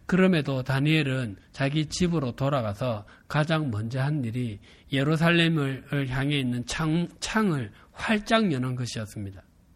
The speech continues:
예루살렘은 다니엘의 고향이기도 하지만 성전이 있는 곳, 하나님이 계신 곳입니다. 그 창은 단순한 창이 아니라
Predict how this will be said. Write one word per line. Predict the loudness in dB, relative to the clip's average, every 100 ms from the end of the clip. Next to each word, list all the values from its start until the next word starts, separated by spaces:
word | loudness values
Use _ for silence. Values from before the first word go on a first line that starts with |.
| _ _ _ _ _ _ _ -20 -20 -20 -20 -20 -20 -20 -20 -20 -20 -20 -6 2
예루살렘은 | 4 6 8 8 6 4 2 -2 -6 -10
다니엘의 | 0 4 6 8 6 6 2 0
고향이기도 | 4 8 8 8 6 2 2 2
하지만 | 0 -2 -6 -8 -12 -20 -20 _ -20 -20 -20 -20 -14
성전이 | 0 4 8 8 10 8
있는 | 6 2 -2
곳, | -8 -10 -20 _ -20 -20
하나님이 | -4 2 4 4 4 4 4 2 2
계신 | 2 4 4 4
곳입니다. | 4 2 2 -2 -2 -8 -18 -20 _ -20 -20 _ -20 -20 -2
그 | 6 6
창은 | 8 6 6 6 2 2
단순한 | 2 2 4 4 4
창이 | 6 6 8 6
아니라 | 6 4 4 2